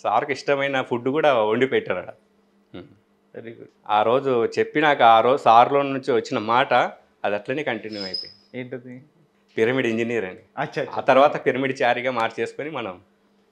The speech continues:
Speaker 1: ఇంకా వందలాది పిరమిడ్లని నిర్మించుకుంటూ పోతున్నాం.
Speaker 2: వెరీ గుడ్, వెరీ
Speaker 1: ఆ,
Speaker 2: గుడ్ సార్.
Speaker 1: పత్రి సార్ తోటి ప్రయాణం అనేది ఎవరికి దొరకని అవకాశాలు కూడా నాకు దొరికాయి.
Speaker 2: అవునా?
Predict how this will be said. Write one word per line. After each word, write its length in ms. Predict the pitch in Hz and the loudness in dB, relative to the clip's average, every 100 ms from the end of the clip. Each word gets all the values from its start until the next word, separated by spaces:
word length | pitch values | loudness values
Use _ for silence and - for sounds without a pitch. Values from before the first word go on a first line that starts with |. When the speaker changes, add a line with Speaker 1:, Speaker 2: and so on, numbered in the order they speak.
| _ _ _ _ _ - | _ _ _ _ _ -12
Speaker 1:
ఇంకా 220 | 110 104 | -6 -4
వందలాది 440 | 104 110 117 120 | -4 -2 2 2
పిరమిడ్లని 480 | 110 110 107 107 113 | 0 -6 -8 -10 -10
నిర్మించుకుంటూ 560 | 110 98 107 - 107 113 | -10 -10 -14 -16 -14 -12
పోతున్నాం. 320 | 101 92 98 _ _ | -12 -16 -20 _ _
Speaker 2:
వెరీ 200 | 120 131 | -12 -10
గుడ్, 160 | 120 107 | -12 -18
వెరీ 120 | 117 113 | -18 -12
Speaker 1:
ఆ, 140 | 92 | -12
Speaker 2:
గుడ్ 120 | 131 | -12
సార్. 140 | - 113 | -14 -18
Speaker 1:
పత్రి 240 | 110 127 | -10 -6
సార్ 200 | 135 147 143 | 2 0 2
తోటి 160 | 139 | -2
ప్రయాణం 500 | 143 120 117 127 135 | 2 4 4 2 0
అనేది 680 | 127 123 120 135 120 90 - _ - - - - 107 | -2 -2 -4 -4 -6 -6 -14 _ -20 -20 -20 -14 0
ఎవరికి 360 | 110 131 131 | 4 4 2
దొరకని 380 | - 113 113 127 | -2 0 0 0
అవకాశాలు 460 | 113 110 123 127 117 | 0 0 -4 -4 -6
కూడా 140 | 135 | -4
నాకు 200 | 117 95 | -4 -6
దొరికాయి. 340 | 92 - 92 95 - | -10 -14 -20 -20 -16
Speaker 2:
అవునా? 300 | 123 127 170 | -14 -10 -12